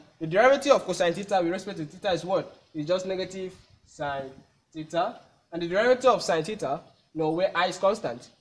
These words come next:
The derivative of sine theta with respect to theta is just cosine theta, that's plus I cosine theta. Now, this is the same thing as saying I times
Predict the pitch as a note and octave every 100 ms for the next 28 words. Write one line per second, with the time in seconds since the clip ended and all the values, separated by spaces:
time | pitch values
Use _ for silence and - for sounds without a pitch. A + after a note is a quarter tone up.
0 | _ _ D#3 F3+ A3 B3+ C4 G#3+ - E3+
1 | G3+ G#3 F#3 E3 F#3+ G3 E3 F#3 F#3 E3+
2 | F3+ F3+ - - _ _ - F#3 F#3+ F3
3 | A3 G#3+ - - D#3+ C#3 - D#3+ D#3 D3+
4 | - - D#3+ C#3+ C#3 D#3 - _ - C#3
5 | - C#3+ D3 D#3 E3 - _ _ _ _
6 | - F#3 - - - _ _ - G3+ E3
7 | E3+ E3+ - F3 D4 F#3+ - - - _
8 | - F#3+ E3+ E3+ B3 B3 A#3+ G#3+ D#3+ D3+
9 | - G3+ D#3+ D#3 E3+ E3+ - _ _ -
10 | F#3 D3+ D3+ D#3 D#3+ - _ - E3 D#3
11 | D3+ D3 D3+ -